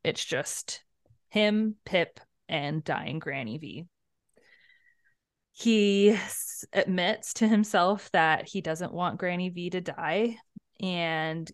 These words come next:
he has a sudden need for family connection and a longing to know more about her.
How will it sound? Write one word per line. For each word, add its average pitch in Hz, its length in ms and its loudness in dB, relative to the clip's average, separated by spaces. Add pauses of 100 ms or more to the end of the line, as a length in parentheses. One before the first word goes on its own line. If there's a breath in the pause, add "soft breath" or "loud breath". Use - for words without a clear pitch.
he 170 320 -8
has 165 340 -2
a 175 60 -4
sudden 170 600 -2
need 160 280 -6
for - 180 -6
family 156 600 -6
connection 165 720 -6
and 170 160 -4
a 165 80 -2
longing 160 540 -2
to 175 180 -2
know 151 260 0
more 160 280 -2
about - 400 -8
her. 175 260 -12